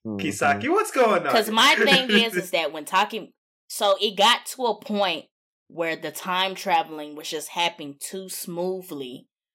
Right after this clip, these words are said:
Speaker 3: for nobody
Speaker 2: <laughs>
Speaker 3: to recognize that something was different. And I was
Speaker 2: Mm-hmm.
Speaker 3: like, it's going to get to a point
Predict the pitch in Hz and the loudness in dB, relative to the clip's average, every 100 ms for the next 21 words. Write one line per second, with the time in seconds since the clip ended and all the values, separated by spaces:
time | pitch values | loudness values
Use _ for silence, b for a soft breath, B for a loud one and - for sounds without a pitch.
0 | _ _ _ 175 160 151 135 - 160 170 | _ _ _ -2 0 0 -2 -8 -2 2
1 | 185 180 165 165 - 156 160 165 160 151 | 4 4 2 0 -10 -8 -6 -6 -6 -4
2 | 143 165 - 147 131 - _ _ _ _ | -4 -4 -8 -6 -8 -10 _ _ _ _
3 | _ - - 190 190 190 202 196 196 285 | _ -6 0 0 -2 -4 -2 0 4 4
4 | 285 135 - _ _ _ _ _ _ _ | 2 -12 -14 _ _ _ _ _ _ _
5 | _ _ _ - 185 185 202 196 196 175 | _ _ _ -4 2 4 4 2 0 2
6 | 165 143 _ _ _ _ _ _ _ 190 | 2 -2 _ _ _ _ _ _ _ -4
7 | 185 - 185 202 226 233 180 202 202 - | -4 -2 0 2 0 -6 -4 -2 -2 -2
8 | 208 196 - - 202 175 135 | 0 0 -4 -8 -4 -4 -4